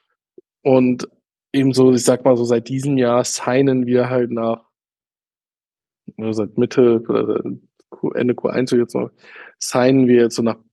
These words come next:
eben diesem Profession. Haben die noch etwas anderes als nur einen Kanal mit Reichweite? Also, ähm,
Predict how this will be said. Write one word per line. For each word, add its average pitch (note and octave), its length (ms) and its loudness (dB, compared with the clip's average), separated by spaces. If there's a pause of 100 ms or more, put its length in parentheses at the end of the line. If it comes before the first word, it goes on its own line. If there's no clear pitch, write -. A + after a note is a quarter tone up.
(140)
eben B2+ 180 -6
diesem A#2 360 -4
Profession. A#2 680 -2
Haben D3 280 2
die C#3 160 0
noch C3+ 220 2
etwas B2 420 0
anderes A#2+ 680 -2 (380)
als A2+ 320 -8
nur B2 320 2
einen A2+ 340 -2
Kanal A2 380 -2
mit A2 160 -6
Reichweite? - 600 -8
Also, A2+ 340 -4 (580)
ähm, A#2 360 -4